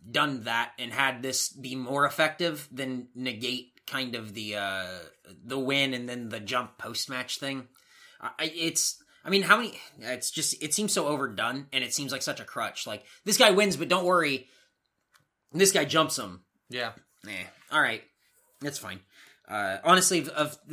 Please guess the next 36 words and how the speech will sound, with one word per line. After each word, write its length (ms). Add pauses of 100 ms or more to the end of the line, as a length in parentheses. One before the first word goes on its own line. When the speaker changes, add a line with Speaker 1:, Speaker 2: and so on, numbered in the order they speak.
Speaker 1:
of 160
things 220
on 160
Lucha 180
Underground, 400
there's, 140
like, 100
not 160
a 40
lot 180
to 40
complain 320
about. 320
It, 180
it's, 340
it's 160
a 40
very 320
good 160
show, 280
and 120
it's 120
a 60
lot 140
of 60
fun 140
to 80
watch. 280
Speaker 2:
Yeah. 320
Speaker 1:
Uh, 160
and 80
if 120
you're 80
not 120
watching 280
it, 180